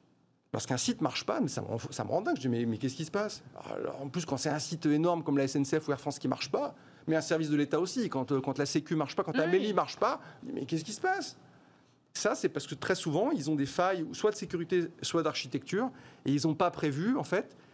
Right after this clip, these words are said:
Speaker 1: les poussées en demande de trafic, les tentatives qui arrivent souvent de l'étranger de hacking. Moi, j'ai connu ça chez McDo quand j'étais à Chicago, où la Chine, euh, nous, nous attaquait deux fois par mois.
Speaker 2: Ah oui, deux fois par mois quand même.
Speaker 1: Ah oui,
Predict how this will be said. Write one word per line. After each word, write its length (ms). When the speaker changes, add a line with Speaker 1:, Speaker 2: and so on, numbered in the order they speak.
Speaker 1:
les 120
poussées 360
en 100
demande 260
de 60
trafic, 460
les 200
tentatives 540
qui 100
arrivent 140
souvent 320
de 60
l'étranger 440
de 120
hacking. 320
Moi, 100
j'ai 100
connu 200
ça 140
chez 120
McDo 240
quand 140
j'étais 180
à 40
Chicago, 420
où 100
la 120
Chine, 300
euh, 280
nous, 200
nous 240
attaquait 480
deux 100
fois 140
par 140
mois. 200
Speaker 2:
Ah 80
oui, 120
deux 100
fois 140
par 120
mois 120
quand 80
même. 160
Speaker 1:
Ah 100
oui, 200